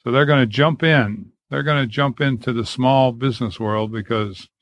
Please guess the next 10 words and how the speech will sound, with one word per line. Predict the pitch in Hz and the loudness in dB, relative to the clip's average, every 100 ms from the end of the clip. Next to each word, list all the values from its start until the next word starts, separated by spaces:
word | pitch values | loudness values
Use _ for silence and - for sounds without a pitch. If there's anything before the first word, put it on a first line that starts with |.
| _ _ _ | _ _ _
hey, | 143 127 104 | 2 2 2
what | 120 113 | -2 0
the | 120 | 0
heck? | 117 104 - | 0 -2 -6
There, | 127 120 | -4 -2
there's | 117 131 120 | 0 -2 0
no | 110 | 0
big | 98 110 98 | 0 -2 0
deal | 107 104 98 | -2 -2 -2
there. | 98 104 | -2 -2